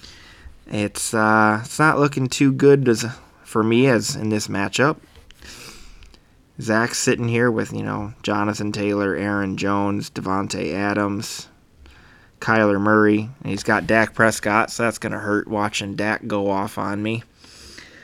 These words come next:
Um, but I've got, I've got Dalvin Cook, I've got Tom Brady. Hopefully Trey Lance can do something against the Bears. But, uh, it's a, it's gonna,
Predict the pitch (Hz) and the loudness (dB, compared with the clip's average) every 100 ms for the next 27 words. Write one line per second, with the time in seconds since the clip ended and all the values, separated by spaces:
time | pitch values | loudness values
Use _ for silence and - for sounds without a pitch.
0 | - - _ _ _ _ - 127 139 139 | -20 -20 _ _ _ _ -4 2 4 4
1 | 131 - - - 131 160 160 170 208 233 | 0 -4 -6 0 2 4 6 4 4 0
2 | 208 160 151 139 - 139 156 180 185 175 | 2 4 6 4 2 2 2 -4 -4 -4
3 | - 123 117 101 107 107 107 110 _ _ | 0 0 2 4 6 6 4 -2 _ _
4 | _ _ - 131 123 117 113 - 117 113 | _ _ -4 0 2 2 2 2 2 4
5 | 110 113 113 - 104 104 - - _ _ | 4 0 -2 -4 -4 -4 -8 -20 _ _
6 | - 113 - 113 113 110 107 107 - 101 | -2 0 0 -2 0 0 0 -2 -4 0
7 | 104 104 107 107 - - - - - - | 4 4 4 2 -2 -12 -20 -20 -20 -20
8 | - - - - _ _ _ - - - | -20 -20 -20 -20 _ _ _ -20 -14 -6
9 | 104 - 107 107 104 - - _ _ _ | -4 -2 -2 -4 -6 -12 -20 _ _ _
10 | - - _ - - 151 147 143 139 - | -20 -20 _ -12 -2 0 0 -2 -4 -6
11 | - 165 | -2 -2